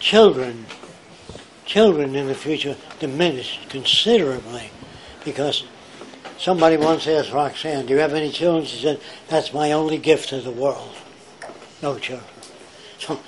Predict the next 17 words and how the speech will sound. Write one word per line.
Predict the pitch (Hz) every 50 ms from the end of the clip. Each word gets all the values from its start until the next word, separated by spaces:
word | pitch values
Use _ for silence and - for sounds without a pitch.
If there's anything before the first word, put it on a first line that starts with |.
| - - - - - -
you | 196 196
have | 208 220 202 175
children, | - - 196 202 190 151 123 135 120 113 - - - - - - - - - -
and | 151 143 165
they're | 180 180
a | 160
pain | - - - 160 190 196 170 160
in | 160 151 147
the | 151 147
ass. | 143 131 127 127 123 - - - - - - - - - -
They | 151 143 135
say | - - 160 151
the | 139 - 139 135
same | - - 170 196 196 175 160
thing | 143 160 165 156 135
over | 143 147 151 139 123 135
again. | 131 - 123 120 120 117